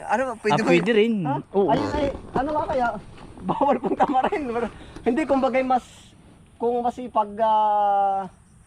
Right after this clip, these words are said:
Speaker 2: O
Speaker 1: ako
Speaker 2: kaya
Speaker 1: ngayon.
Speaker 2: hindi bali ng tamad, hindi naman pagod.
Speaker 1: Pwede ba yun, yung New Year's resolution?
Speaker 2: Oo.
Speaker 1: Di, kumbaga, yun ang tuwing pagising ko, yun ang iisipin ko.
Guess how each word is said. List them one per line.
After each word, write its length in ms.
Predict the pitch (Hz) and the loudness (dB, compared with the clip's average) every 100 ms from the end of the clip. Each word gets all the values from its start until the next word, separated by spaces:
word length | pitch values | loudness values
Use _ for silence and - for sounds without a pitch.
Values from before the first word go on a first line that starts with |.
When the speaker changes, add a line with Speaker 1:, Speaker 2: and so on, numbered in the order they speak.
| - - | -20 -2
Speaker 2:
O 60 | 147 | 2
Speaker 1:
ako 140 | 151 | 4
Speaker 2:
kaya 160 | 185 185 | 6 6
Speaker 1:
ngayon. 400 | 185 185 180 165 | 2 0 -2 0
Speaker 2:
hindi 240 | 170 170 | 2 4
bali 300 | 175 180 185 | 4 2 2
ng 160 | 185 180 | -2 -2
tamad, 240 | 208 160 | -2 0
hindi 180 | 135 151 | 0 2
naman 220 | 151 147 | 2 2
pagod. 260 | 160 165 139 101 - - - | 2 0 0 -2 -12 -14 -8
Speaker 1:
Pwede 220 | 262 247 | -4 -2
ba 100 | 285 | 0
yun, 220 | 302 240 | 0 0
yung 180 | 220 220 | 0 2
New 160 | 214 214 | 2 0
Year's 280 | 202 196 | -2 -6
resolution? 600 | 214 190 190 214 - 160 - | -6 -6 -6 -6 -6 -6 -2
Speaker 2:
Oo. 320 | 156 170 175 170 - - | 2 2 2 -2 -10 -10
Speaker 1:
Di, 140 | 196 | -4
kumbaga, 320 | 233 247 233 | 0 2 2
yun 160 | 220 220 | 2 0
ang 400 | 208 220 214 214 | 0 2 2 0
tuwing 340 | 208 214 214 220 214 214 214 | 0 2 2 0 0 0 0
pagising 420 | 208 196 196 202 | 0 0 -2 -4
ko, 140 | 196 214 | -2 0
yun 80 | 208 | 0
ang 80 | |
iisipin 480 | 202 196 202 202 202 | 0 -2 -4 -2 -2
ko. 160 | 202 | -2